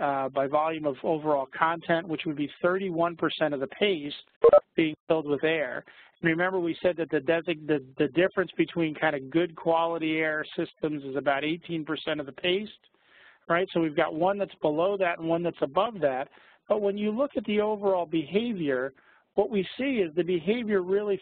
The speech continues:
falls into a very, very similar envelope here,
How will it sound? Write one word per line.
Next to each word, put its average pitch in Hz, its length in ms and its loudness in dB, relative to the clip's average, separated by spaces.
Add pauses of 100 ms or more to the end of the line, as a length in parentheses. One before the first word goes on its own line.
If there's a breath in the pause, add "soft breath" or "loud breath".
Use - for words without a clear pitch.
falls 180 380 0
into 170 360 0
a 143 140 -4
very, 180 460 0
very 156 300 -2 (140)
similar 143 380 0
envelope 151 580 -2
here, 135 360 -6